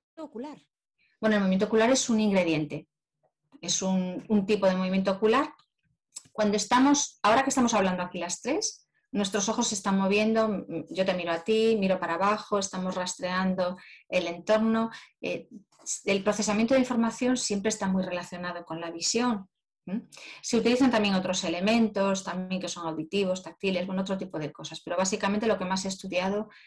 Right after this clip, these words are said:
Speaker 2: es, es el movimiento ocular. Y, y se ha visto, pues, este tipo de efectos, pero bueno, es algo que todavía se está estudiando mucho.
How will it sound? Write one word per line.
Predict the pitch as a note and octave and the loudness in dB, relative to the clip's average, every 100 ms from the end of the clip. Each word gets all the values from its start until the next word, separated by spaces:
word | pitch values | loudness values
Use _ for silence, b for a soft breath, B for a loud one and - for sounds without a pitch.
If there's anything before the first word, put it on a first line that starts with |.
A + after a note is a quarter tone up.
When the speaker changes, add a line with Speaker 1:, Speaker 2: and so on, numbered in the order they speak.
| B B | B B
Speaker 2:
es, | - E3+ E3 E3 - - | -6 -2 0 0 -2 -4
es | F3+ G#3 | -4 2
el | |
movimiento | G3 F#3 F#3+ F#3+ | 4 4 4 2
ocular. | G3 - D#3 D3 D#3 _ B B B B - | -2 -2 -2 -2 -4 _ B B B B -2
Y, | G#3+ G3+ - | 0 0 -2
y | G3+ | -2
se | - | 0
ha | A3+ | 2
visto, | A#3 A3+ - C4+ C4+ - - | 2 2 2 2 2 -2 -8
pues, | F#3+ | -6
este | G#3 A3 | -2 -2
tipo | G3 F#3+ F3 | 0 -2 -4
de | E3+ | -6
efectos, | E3 E3+ - G3 | -6 -10 -6 -8
pero | F#3+ E3+ | -6 -4
bueno, | F#3+ F3+ | 0 0
es | F3+ | 2
algo | F#3+ G3+ G3+ | 2 2 2
que | F3+ | -2
todavía | - E3 E3 F3+ | -4 -6 -2 -2
se | F#3 | -2
está | F#3+ - | -4 -4
estudiando | F#3+ - F#3+ F#3+ F#3+ | -6 -2 0 2 4
mucho. | G3 A3+ A#3+ C4+ D#4 | 2 0 -2 -2 -2